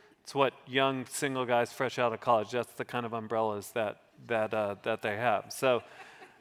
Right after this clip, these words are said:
we were in the terminal, and my cousin asked me if I had something to write with. So I was bent down looking in my backpack. This is a freak accident.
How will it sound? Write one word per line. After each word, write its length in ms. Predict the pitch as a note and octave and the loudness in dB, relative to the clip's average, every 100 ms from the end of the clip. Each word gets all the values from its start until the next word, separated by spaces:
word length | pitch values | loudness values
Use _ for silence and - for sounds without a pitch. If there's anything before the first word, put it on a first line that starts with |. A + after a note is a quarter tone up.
| - | -4
we 200 | C3+ D3+ | 2 4
were 300 | D#3 C#3+ C3 - - | 6 4 4 -2 2
in 220 | F3 F#3+ | 4 4
the 80 | E3 | 0
terminal, 580 | - F3 E3+ D#3+ D#3 | 0 2 6 8 8
and 220 | D3+ D3 C#3+ | 6 4 2
my 120 | C#3+ | 0
cousin 400 | - D#3+ D3 C3+ | 4 4 4 4
asked 380 | C3+ D3 - C#3 | 4 4 0 -4
me 220 | C3 B2 | 0 0
if 120 | - | 4
I 100 | C3 | 4
had 120 | B2 | 4
something 300 | - C3+ C3 | -2 -2 -2
to 80 | A#2+ | 2
write 240 | B2 D#3 | 4 4
with. 160 | C3 A#2 | 2 -4
So 200 | - C#3 | 0 4
I 60 | C3 | 4
was 200 | A#2 A#2 - | 2 -8 -16
bent 440 | C#3+ A#2 F3 G3+ | -4 4 4 4
down 300 | D#3+ D3+ C#3 | 2 2 4
looking 340 | C#3 D#3 - E3 | 4 2 0 -4
in 80 | D#3 | 0
my 160 | C#3 | 2
backpack. 580 | C3+ B2+ - C3 A2+ A#2+ | 4 4 2 0 0 0
This 120 | C#3 | -4
is 40 | C3+ | -4
a 60 | |
freak 360 | - - E3 D3+ | -6 -4 -2 2
accident. 640 | A#2+ A2 - A#2+ G2 | 2 0 -6 -12 -12